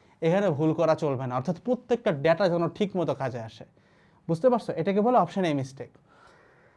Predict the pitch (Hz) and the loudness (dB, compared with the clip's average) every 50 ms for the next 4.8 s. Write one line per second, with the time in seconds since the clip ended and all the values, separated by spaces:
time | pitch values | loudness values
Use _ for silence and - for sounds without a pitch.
0 | _ _ _ _ _ _ _ _ _ _ _ _ - 180 233 262 285 285 269 269 | _ _ _ _ _ _ _ _ _ _ _ _ 4 6 8 10 10 8 8 6
1 | 277 269 240 220 202 - - 208 208 185 156 131 123 - - - - - - - | 6 8 8 8 8 6 2 0 2 2 0 0 -4 -8 -12 -18 -20 -20 -20 -20
2 | - - - _ _ _ _ _ _ _ - 185 208 240 240 240 240 202 185 180 | -20 -20 -20 _ _ _ _ _ _ _ -6 -2 0 0 0 2 2 2 2 2
3 | 170 170 170 170 160 160 - 359 403 - - 208 175 170 165 165 165 180 170 185 | 2 0 -2 -2 -2 -4 -4 -6 -8 -2 0 2 2 2 2 2 0 0 2 2
4 | 190 180 165 175 202 214 214 190 156 160 160 139 - 135 107 | 4 4 4 4 4 4 4 4 4 4 2 0 -2 -4 -6